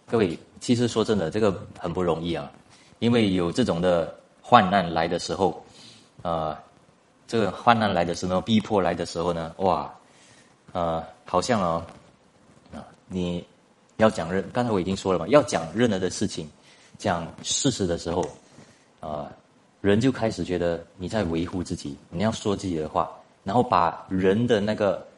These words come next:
啊，那个权利夺走这样。因为我们传福音的时候，我们说什么？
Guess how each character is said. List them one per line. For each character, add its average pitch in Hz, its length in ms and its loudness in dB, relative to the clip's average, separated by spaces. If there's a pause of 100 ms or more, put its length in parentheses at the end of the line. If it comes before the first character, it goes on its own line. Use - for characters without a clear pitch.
(360)
啊， 78 360 -6
那 104 80 0
个 107 120 2
权 - 320 -2
利 104 160 2 (100)
夺 82 240 -2
走 71 220 -4
这 82 100 -6
样。 76 80 -6 (380)
因 165 120 0
为 165 60 4
我 131 40 4
们 120 200 2 (160)
传 104 260 -2
福 113 160 -4
音 120 120 0
的 92 80 -4
时 - 100 -4
候， 92 80 2
我 85 160 -4
们 82 120 -4
说 95 140 -2
什 78 140 -6
么？ 69 100 -10